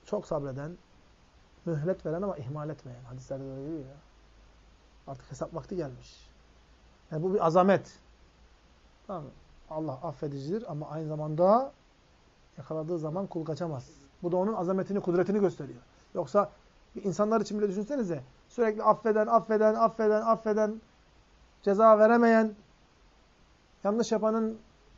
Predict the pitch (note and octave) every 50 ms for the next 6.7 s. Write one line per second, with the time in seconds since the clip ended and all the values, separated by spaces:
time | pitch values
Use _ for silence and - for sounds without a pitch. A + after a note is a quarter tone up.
0 | _ _ _ - _ _ _ _ _ _ _ _ _ _ _ - - F3 G3+ G#3
1 | A3+ A3+ F#3+ A3 A3+ A3 A3+ A3+ A3+ A3+ A3+ A3 A3 A3+ G3+ - A3 A3+ B3 A#3+
2 | A3 G3 G#3 A#3+ A#3+ B3 A#3+ A3 A3+ A3+ A3 F#3 E3 C#3+ C#3+ G3+ A#3 A3 D#3+ C3
3 | C#3 _ _ _ _ A#2+ A#2 C3 C3+ C#3+ D3+ D3+ - E3 E3 D#3+ E3+ F#3+ G#3+ A3
4 | - _ - _ _ - - _ - - _ - _ - - - G3+ G#3 - -
5 | - - - - - D#3 - - - - - F3 D#3 D3 E3+ E3+ F3+ E3 D3+ -
6 | F#3 F3+ E3+ F3 F3 F3 E3 F3 F#3 D#3 D3+ G3+ G#3+ -